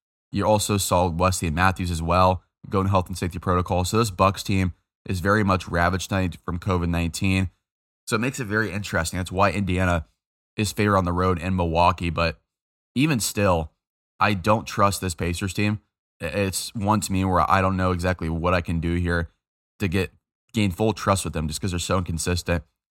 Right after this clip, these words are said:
I'm gonna go with Bucks plus two here, even with no Giannis. I, I do like the Bucks to get the job done against this inconsistent Pacers team. So let's lock in Bucks plus two,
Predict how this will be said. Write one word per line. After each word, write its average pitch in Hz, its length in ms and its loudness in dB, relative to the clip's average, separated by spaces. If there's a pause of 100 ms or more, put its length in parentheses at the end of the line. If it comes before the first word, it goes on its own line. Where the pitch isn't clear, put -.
(100)
I'm 113 140 4
gonna 135 180 2
go 104 260 4
with 98 220 0
Bucks 92 260 2
plus 82 280 -2
two - 180 -4
here, 82 140 0
even 101 160 0
with 95 100 0
no 92 140 2
Giannis. 87 500 2 (500)
I, 92 220 4
I 98 60 4
do 101 280 2
like 95 360 2 (120)
the 87 160 -4
Bucks 90 300 0
to 85 60 -8
get 82 120 -6
the - 80 -4
job 85 320 2
done 82 220 0
against 82 220 -4
this - 100 -8
inconsistent 87 580 -6
Pacers 80 320 -4
team. 80 300 -2 (460)
So 110 100 4
let's 131 140 2
lock 98 300 4
in 95 120 0
Bucks 95 300 2
plus 90 300 -2
two, 95 380 0